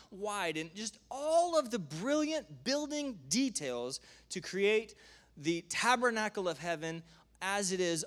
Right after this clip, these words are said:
on the earth, so that the people could engage with God in a way that was safe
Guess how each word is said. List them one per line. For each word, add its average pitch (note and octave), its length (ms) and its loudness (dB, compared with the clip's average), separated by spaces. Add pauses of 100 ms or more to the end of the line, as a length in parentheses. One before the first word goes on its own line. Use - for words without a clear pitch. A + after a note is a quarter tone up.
on D#3 200 -4
the D#3 140 -6
earth, B2 340 -4
so E3+ 200 -2
that D#3 180 -2
the D3+ 80 -6
people A3 480 0
could F#3+ 200 -6
engage F3+ 720 -2
with F#3 260 -2
God A#2+ 460 -2 (380)
in E3 120 -4
a C#3+ 40 -4
way F3 280 0
that D#3+ 120 0
was C3 140 -4
safe C#3 520 2